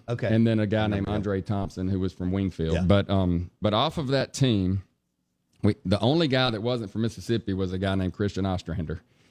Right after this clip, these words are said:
Speaker 2: So Os was our middle relief guy, and he's the
Speaker 1: Southern
Speaker 2: Southern
Speaker 1: Miss.
Speaker 2: Miss guy.
Speaker 1: They, they say he's amazing
Speaker 2: That's
Speaker 1: coach.
Speaker 2: right. Amazing.
Speaker 1: Okay, go
Speaker 2: And
Speaker 1: ahead.
Speaker 2: then, and then Jeremy McLean was our number three. He was a freshman.
Speaker 1: Got
Speaker 2: He's
Speaker 1: it.
Speaker 2: the athletic director.
Speaker 1: Okay.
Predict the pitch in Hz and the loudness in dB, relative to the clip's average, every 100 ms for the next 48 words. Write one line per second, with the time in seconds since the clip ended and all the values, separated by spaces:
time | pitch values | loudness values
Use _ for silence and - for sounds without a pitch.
0 | _ _ _ _ - 101 85 127 156 - | _ _ _ _ -6 -2 0 0 0 -2
1 | 139 117 120 131 120 110 113 117 - 107 | 0 2 2 2 0 0 0 0 -2 -2
2 | 98 98 101 113 120 98 - _ _ _ | 0 0 0 0 0 -4 -12 _ _ _
3 | _ _ 98 98 98 92 87 - - 120 | _ _ -2 0 2 0 -4 -10 -12 -10
4 | 117 117 127 131 127 113 - 85 87 101 | -4 0 2 2 2 0 0 0 0 -4
5 | 139 135 139 - 147 131 120 - 104 101 | -6 -4 -4 -4 -4 -6 -8 -10 -8 -6
6 | 110 107 101 82 - _ 101 101 113 90 | -6 -6 -8 -14 -18 _ 0 4 2 0
7 | - _ - 104 101 92 104 113 - 98 | -6 _ 0 2 2 0 -2 -2 -4 -6
8 | 87 - 120 110 113 110 - 107 110 107 | -8 -2 2 4 4 2 0 2 2 2
9 | 101 117 120 110 101 123 123 110 107 104 | 2 2 2 0 -2 0 0 0 0 -2
10 | 95 95 104 104 95 92 _ - 120 107 | -2 -2 -2 -2 -2 -4 _ -2 0 0
11 | 107 120 110 92 113 95 87 85 92 110 | 2 2 0 -2 -2 -2 -2 -4 -2 0
12 | 95 90 101 95 101 98 104 95 82 85 | 2 2 0 0 -2 0 -2 -2 -2 -2
13 | 82 - 92 90 - 98 98 95 | -2 -2 -4 -4 -6 -6 -2 -2